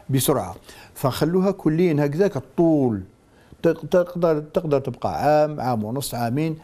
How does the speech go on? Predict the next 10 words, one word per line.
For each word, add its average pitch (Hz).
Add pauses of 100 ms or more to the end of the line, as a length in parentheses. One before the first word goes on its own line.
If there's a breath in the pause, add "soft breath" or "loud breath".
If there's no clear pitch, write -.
حسب -
ال-، 117 (520 loud breath)
الحاجة 131
اللي 147
يكونوا 120
نستعملوها. 107 (720 loud breath)
فعندما 143
نكون 233
راح 180
نستعمل 113